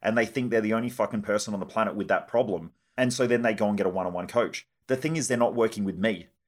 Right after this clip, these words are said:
And so they can go and work with a coach, but the majority of people aren't gonna get the same results because they just don't have the same depth of info.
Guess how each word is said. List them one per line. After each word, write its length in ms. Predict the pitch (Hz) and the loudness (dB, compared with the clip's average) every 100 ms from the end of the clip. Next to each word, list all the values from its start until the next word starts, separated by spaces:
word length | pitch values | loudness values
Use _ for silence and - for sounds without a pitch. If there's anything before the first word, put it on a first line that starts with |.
| - | -2
And 200 | 123 127 | 0 2
so 320 | 139 127 120 | 2 2 0
they 200 | - 123 | 2 2
can 140 | 127 151 | 4 2
go 140 | 143 | 4
and 80 | 123 | 6
work 200 | 107 110 | 4 2
with 100 | 104 | -2
a 60 | 92 | -2
coach, 500 | - 135 98 - - | 2 2 2 -4 2
but 280 | 113 - - _ | 2 2 -8 _
the 60 | 127 | -2
majority 360 | 127 131 143 | 2 4 4
of 100 | 143 | 2
people 280 | - 127 120 | -4 -4 0
aren't 180 | 98 113 | 0 0
gonna 140 | 113 | 0
get 100 | 110 | -2
the 60 | 101 | -4
same 240 | - 107 | -2 -2
results 320 | 98 110 110 - | 0 0 0 -2
because 260 | 107 104 | -10 -6
they 80 | 98 | -4
just 460 | 92 110 101 - - | 2 2 2 0 2
don't 260 | 120 104 | 2 2
have 180 | - 107 | -2 -2
the 60 | 107 | 0
same 240 | - 101 | -2 0
depth 240 | 104 104 | 0 0
of 100 | 90 | -4
info. 420 | 90 98 - 58 | -6 -6 -6 -8